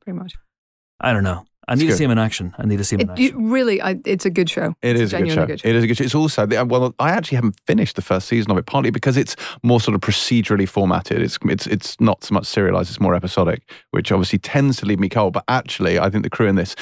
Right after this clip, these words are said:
Speaker 3: and I think they do really good things 'cause they focus on different crew members and they
Speaker 1: Mm.
Speaker 3: flesh them out. And I've said this many, many times, but Star Trek Discovery, we're in, like, season fifteen or something, I think it's four, and I still could not, if you pinned me down and put a phaser in my mouth, I could not name at least half the people on the bridge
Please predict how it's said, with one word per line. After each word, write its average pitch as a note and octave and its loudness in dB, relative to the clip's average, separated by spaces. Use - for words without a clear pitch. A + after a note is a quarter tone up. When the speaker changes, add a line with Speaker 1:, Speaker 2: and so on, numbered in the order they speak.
Speaker 3:
and C3+ 2
I C3 2
think C3+ -2
they C3+ 2
do C3 2
really B2+ 2
good A#2 -2
things A#2 0
'cause - -8
they A#2+ 2
focus B2 0
on A2+ 4
different A2 -2
crew A#2 2
members G2+ 2
and G2+ -2
they G#2+ 4
Speaker 1:
Mm. F#2 0
Speaker 3:
flesh G#2+ 0
them G#2+ -2
out. G#2 2
And G#2+ -2
I've G2+ -6
said C3 0
this A2 -2
many, A#2 2
many A2+ 2
times, G2+ 2
but C#3 2
Star E3 0
Trek D#3+ 0
Discovery, A#2 0
we're C3 2
in, C#3 2
like, B2+ 0
season B2 2
fifteen B2 0
or G#2 2
something, F2+ 0
I D2+ -8
think - -12
it's - -20
four, E2+ 0
and C#3 0
I - 0
still - 0
could F#3 0
not, B2+ 0
if - -6
you C#3+ 2
pinned F3 0
me D#3+ 2
down C3 2
and G#2 0
put A#2 0
a - 2
phaser C3+ 0
in B2+ 2
my A#2+ 2
mouth, G2+ 0
I B2+ 0
could C3+ 0
not B2+ 0
name A2 2
at G#2+ 0
least G#2+ 0
half - -2
the A2 -2
people G#2 0
on G2 4
the G2 2
bridge G2 0